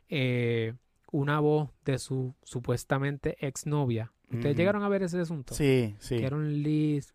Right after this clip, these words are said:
Speaker 1: un lip o... Un
Speaker 2: Una
Speaker 1: lip.
Speaker 2: exnovia de, de high school, algo
Speaker 1: Sí,
Speaker 2: así.
Speaker 1: sí, al-, de la universidad o algo así. La cuestión es que hubo varios carruseles que empezaron a, en Instagram, varios contenidos que estaban diciendo,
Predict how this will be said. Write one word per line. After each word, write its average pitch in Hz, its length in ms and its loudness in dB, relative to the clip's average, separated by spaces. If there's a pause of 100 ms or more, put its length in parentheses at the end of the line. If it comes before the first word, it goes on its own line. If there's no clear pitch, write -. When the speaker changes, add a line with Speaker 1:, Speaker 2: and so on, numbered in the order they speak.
Speaker 1:
un 156 160 -4
lip 151 300 -4
o... 143 60 -6
Un 131 160 -2
Speaker 2:
Una 156 120 6
Speaker 1:
lip. 170 80 4
Speaker 2:
exnovia 175 380 6
de, 156 180 8
de 135 200 8
high 135 200 6
school, 117 280 0
algo 120 200 2
Speaker 1:
Sí, 196 80 0
Speaker 2:
así. 196 140 0
Speaker 1:
sí, 180 240 -4
al-, 170 160 -4
de 147 160 4
la 143 100 0
universidad 135 560 -4
o 147 80 0
algo 139 160 -2
así. 120 220 -8
La 131 120 -6
cuestión 143 280 -4
es 185 60 -4
que 180 240 0 (720)
hubo 185 340 2
varios 160 340 0
carruseles 196 440 0
que - 100 -4
empezaron 135 420 -4
a, 165 100 -6
en 147 120 -2
Instagram, 143 400 -2
varios 131 180 -4
contenidos 170 420 -2
que - 80 -14
estaban 143 160 -6
diciendo, 160 300 -2